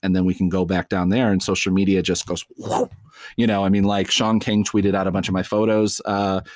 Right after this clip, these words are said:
from that day, and a whole bunch of other people did as well. And, uh, I forget how quick it was. We had at least two or three people, uh, found within the first, like, week or two, uh, who they were,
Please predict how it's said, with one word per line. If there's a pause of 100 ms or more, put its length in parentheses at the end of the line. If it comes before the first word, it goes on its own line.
(140)
from
that
day,
and
a
whole
bunch
of
other
people
did
as
well. (380)
And, (280)
uh,
I
forget
how
quick
it
was.
We
had
at
least
two
or
three
people, (320)
uh,
found
within
the
first,
like,
week
or
two,
uh,
who
they
were,